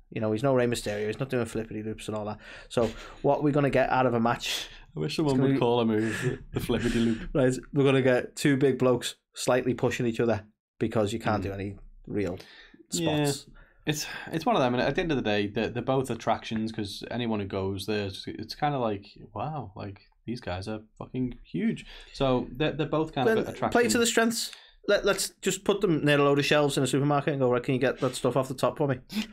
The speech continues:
Speaker 1: Let's
Speaker 2: you
Speaker 1: take
Speaker 2: reach
Speaker 1: them both
Speaker 2: out
Speaker 1: to
Speaker 2: and
Speaker 1: Costco,
Speaker 2: <laughs>
Speaker 1: right, and see exactly how high they can reach.
Speaker 2: <gasps> That's a gimmick. Costco Moss.
Speaker 1: <laughs>
Speaker 2: Uh, yeah, I, I, you, you've gotta think Braun's gonna take this. Obviously, he's just
Speaker 1: I
Speaker 2: come
Speaker 1: hope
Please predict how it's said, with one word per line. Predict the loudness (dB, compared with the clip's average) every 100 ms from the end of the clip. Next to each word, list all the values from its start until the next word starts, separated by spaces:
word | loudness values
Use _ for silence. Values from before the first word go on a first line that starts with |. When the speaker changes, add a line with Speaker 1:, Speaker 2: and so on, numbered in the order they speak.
| -2
Speaker 1:
Let's | 2
Speaker 2:
you | 4
Speaker 1:
take | 6
Speaker 2:
reach | 4
Speaker 1:
them | 4
both | 4 4
Speaker 2:
out |
Speaker 1:
to | 4
Speaker 2:
and |
Speaker 1:
Costco, | 4 4 4 2 2 -6 _ _
Speaker 2:
<laughs> | -2 -2 -6 -20 -4
Speaker 1:
right, | 2 2
and | 4 4
see | 4 4 2
exactly | 0 2 4 4 4
how | 4 4 6
high | 6 4
they | 4 4
can | 2 2
reach. | 0 0 -2 -6
Speaker 2:
<gasps> | -8 -2
That's | -2 0
a |
gimmick. | 0 2 0 -6 -20 _ -2
Costco | -2 0 0 2
Moss. | 2 -2 -14 -8 0
Speaker 1:
<laughs> | 2 4 6 6 6 6 6 4 2 2 2 2 0 -2 -2 -6 -4 -4 -6 -8 -2
Speaker 2:
Uh, | 0 2 2 0 -4 -10 -20 -12
yeah, | -6 -6 -2
I, | -2 -2
I, | -4 -2 0
you, | -2 -2
you've | 0
gotta | 0
think | 0 -2 -4
Braun's | -6 -6
gonna | -6 -6
take | -6
this. | -6 -6
Obviously, | -4 -4 -4
he's | -2
just | -2
Speaker 1:
I | 2 4
Speaker 2:
come |
Speaker 1:
hope | 4 4